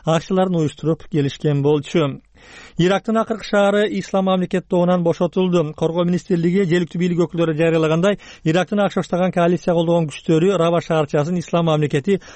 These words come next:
тобунан бошотууга бүгүн жетишти. Экстремисттерден бошотулган ал шаарча өлкө батышындагы Андар провинциясында Ефрат дарыясынын боюнда жайгашкан. Ирактын түндүгү менен батышынан ири аймактарды же өлкөнүн үчтөн бирине жакын Ислам мамлекети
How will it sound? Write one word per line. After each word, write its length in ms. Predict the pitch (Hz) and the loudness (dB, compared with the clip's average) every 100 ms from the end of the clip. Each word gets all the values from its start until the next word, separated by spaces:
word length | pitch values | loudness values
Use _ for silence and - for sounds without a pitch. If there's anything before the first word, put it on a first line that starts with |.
| - | -6
тобунан 340 | 170 165 180 | 0 2 2
бошотууга 500 | 180 160 160 160 156 147 | 0 -2 -2 0 0 0
бүгүн 320 | 151 156 143 | 0 0 0
жетишти. 560 | 156 - - 165 127 - - | 0 -2 -2 -2 -2 -8 -6
Экстремисттерден 560 | 151 - 185 185 196 | -6 0 -2 0 -2
бошотулган 340 | 160 - 180 170 | -2 -2 0 0
ал 100 | 170 | 0
шаарча 460 | - 156 143 202 - - - | 0 0 0 -2 -4 -14 0
өлкө 320 | 160 160 196 | 0 2 0
батышындагы 540 | 180 160 170 156 170 | 0 -2 -2 0 0
Андар 320 | 160 160 170 156 | 0 0 0 0
провинциясында 720 | 156 160 160 170 175 190 185 | -2 -2 0 0 2 0 2
Ефрат 340 | 156 170 180 | 0 0 0
дарыясынын 400 | 160 160 151 156 | 0 0 0 -2
боюнда 400 | 151 151 143 143 | 0 0 0 -2
жайгашкан. 680 | 127 143 143 151 - 208 214 - - - | 0 -2 0 -2 -2 -2 -2 -6 -20 -4
Ирактын 400 | 160 180 - 175 | 0 0 -2 -4
түндүгү 380 | - 196 196 196 | 0 0 2 2
менен 400 | 185 160 208 156 | 0 -2 -4 -2
батышынан 340 | 165 - 185 | -2 -2 0
ири 140 | 180 170 | 2 2
аймактарды 560 | 165 156 - 160 175 170 | 0 -2 0 0 0 0
же 180 | 196 175 | 0 2
өлкөнүн 480 | 165 170 185 170 | 0 0 0 0
үчтөн 320 | 151 - 175 165 | -2 -2 -2 0
бирине 240 | 165 160 | 0 0
жакын 340 | 147 147 180 170 | 0 0 -2 -2
Ислам 240 | - 175 | -2 0
мамлекети 480 | 170 165 156 170 | 2 0 0 -2